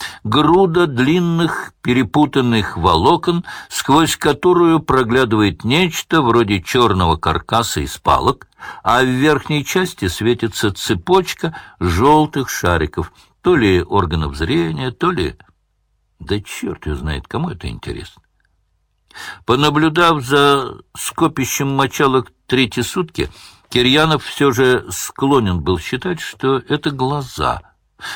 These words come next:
но не взялся бы рьяно защищать свою гипотезу, благо от него это и не требовалось.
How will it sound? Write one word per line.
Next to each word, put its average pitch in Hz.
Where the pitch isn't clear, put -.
но 127
не 202
взялся 135
бы 139
рьяно 110
защищать 110
свою 78
гипотезу, 160
благо 101
от 101
него 113
это 160
и 131
не 95
требовалось. -